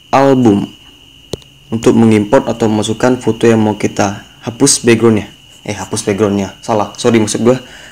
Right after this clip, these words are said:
hapus objeknya. Cari fotonya.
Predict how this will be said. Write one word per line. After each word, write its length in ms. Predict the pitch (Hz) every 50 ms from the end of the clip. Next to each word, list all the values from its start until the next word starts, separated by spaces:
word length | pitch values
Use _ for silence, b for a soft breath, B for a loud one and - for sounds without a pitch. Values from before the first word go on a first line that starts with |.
| B B B B B _
hapus 480 | - 139 139 - - 156 151 - - 120
objeknya. 480 | 120 113 120 117 123 131 120 - - - _ _ _ _ _ _ _ _ _ _ _ _ _ _ _ _ _ _ _ - - - _ b b b b b b b b b b b b b b _ _ _ _ b b b b b b b b b b b b b b _ _ _ _ _ _ _
Cari 240 | - - 107 107 117
fotonya. 640 | 117 117 120 117 117 110 101 101 107 113 127 135